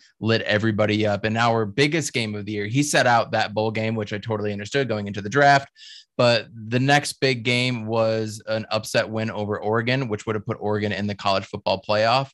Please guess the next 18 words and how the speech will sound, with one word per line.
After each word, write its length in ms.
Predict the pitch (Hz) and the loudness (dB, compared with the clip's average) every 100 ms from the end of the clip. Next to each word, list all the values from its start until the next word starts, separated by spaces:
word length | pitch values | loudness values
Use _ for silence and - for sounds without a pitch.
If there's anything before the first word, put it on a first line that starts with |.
| _ _ | _ _
And 140 | - 110 | -8 -6
he 460 | 107 - 131 120 | -4 2 4 4
just 500 | 107 113 101 - - | 2 -2 -4 -6 -12
tore 460 | - - - 113 104 | -18 -8 0 4 4
up 180 | 101 101 | 2 0
that 220 | 92 95 | -2 -2
game. 260 | 98 95 101 | -2 -2 -4
So 140 | 117 | -4
the 140 | 104 | -4
two 280 | 101 - - | -4 0 2
biggest 520 | 175 127 147 226 220 | 2 2 4 4 2
games 380 | 214 175 131 107 - | 2 2 2 -2 -4
of 160 | 107 | -6
his 380 | - 139 165 180 - | -2 2 2 0 0
A 200 | 147 165 | 0 0
S 160 | 160 | -2
U 120 | 156 | -6
career 600 | 156 214 208 120 98 101 | -6 -6 -2 -2 -2 -6